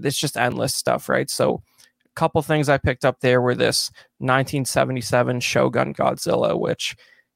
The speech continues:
um, you know, technically is pretty small scale because he's definitely smaller than one eighteenth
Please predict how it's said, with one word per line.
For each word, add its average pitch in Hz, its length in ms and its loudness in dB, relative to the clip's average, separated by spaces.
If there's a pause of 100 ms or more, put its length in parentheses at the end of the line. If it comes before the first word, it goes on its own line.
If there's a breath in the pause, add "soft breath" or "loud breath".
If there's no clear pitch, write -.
(100)
um, 120 320 0
you 165 140 2
know, - 320 2
technically 156 720 0
is 151 160 -2
pretty 143 260 -2
small 131 340 0
scale 127 360 0
because 120 480 -2 (380 soft breath)
he's 131 180 -2
definitely 135 380 0
smaller 123 400 2
than 127 140 0
one 123 200 2
eighteenth 127 440 -2